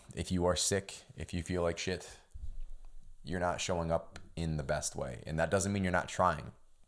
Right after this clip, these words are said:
Plenty of great people are not currently healthy right now. Doesn't mean you're not trying. You're obviously busting your ass. But we can be better. We can do better,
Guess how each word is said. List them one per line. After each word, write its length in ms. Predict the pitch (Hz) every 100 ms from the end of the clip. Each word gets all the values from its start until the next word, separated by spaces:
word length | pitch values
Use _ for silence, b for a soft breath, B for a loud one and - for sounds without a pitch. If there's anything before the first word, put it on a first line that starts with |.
| - - -
Plenty 240 | - 92 85
of 60 |
great 200 | 85 85
people 260 | - 85 73
are 60 | 73
not 260 | 78 -
currently 360 | - 82 - -
healthy 280 | - - -
right 180 | - -
now. 180 | - - B B B B B -
Doesn't 240 | 95 92
mean 80 | 80
you're 80 | 80
not 160 | 65
trying. 280 | - 71 -
You're 100 | -
obviously 280 | 87 82 85
busting 340 | 78 78 76 73
your 100 | 69
ass. 380 | - - - - b b b b b b _ _ _ _ _ -
But 100 | 87
we 120 | 90
can 120 | 87 85
be 80 |
better. 320 | 85 73 - - -
We 80 |
can 140 | 80 76
do 140 | 95
better, 400 | 87 73 71 -